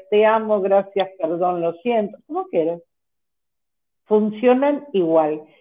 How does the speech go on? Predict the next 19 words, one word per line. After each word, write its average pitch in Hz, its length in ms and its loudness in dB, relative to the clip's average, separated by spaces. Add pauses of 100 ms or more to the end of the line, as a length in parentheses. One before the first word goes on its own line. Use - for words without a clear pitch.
(440)
¿A 240 320 0
quién 311 340 2
le 240 140 2
digo 214 500 0
perdón? 156 800 -2
A 196 120 0
mí. 208 460 -2
Me 180 120 -6
estoy 202 240 -8
perdonando 202 840 0
a 175 80 -4
mí. 165 260 -10 (1400)
Me 247 400 4
perdono 220 1000 2
a 165 160 -4
mí 190 380 -10 (680)
por 185 140 -14
lo 175 360 -2
que 185 160 -6